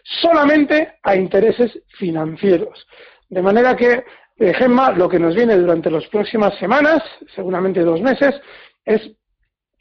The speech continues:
una cierta paz financiera, sobre todo en España, por aquello de las elecciones, y seguramente después del recorte que estamos viviendo ahora en el mercado. Yo la semana pasada comentaba que, hombre,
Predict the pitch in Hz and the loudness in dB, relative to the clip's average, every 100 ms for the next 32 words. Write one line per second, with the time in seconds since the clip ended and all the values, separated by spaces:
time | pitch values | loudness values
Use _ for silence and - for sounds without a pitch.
0 | - 240 226 233 202 185 226 208 214 185 | -2 0 0 0 0 0 0 0 0 -2
1 | 175 233 185 190 180 220 196 170 226 208 | 0 0 0 -2 0 2 2 0 0 0
2 | 180 165 185 214 240 254 277 277 277 277 | 0 0 2 2 2 2 0 0 0 0
3 | 277 - - - - _ - 214 294 339 | -2 -10 -20 -20 -20 _ -4 -2 0 2
4 | 311 262 240 262 247 170 214 214 180 180 | 2 2 2 2 2 0 0 2 2 2
5 | 233 220 - 220 196 185 202 196 202 190 | 2 0 -2 -2 -2 0 0 0 0 0
6 | 165 170 165 285 262 208 196 202 190 185 | -2 -4 -2 0 0 0 0 -2 -2 -2
7 | 185 202 180 175 202 196 175 196 185 | -2 -2 -2 -4 -2 -2 -2 -2 -4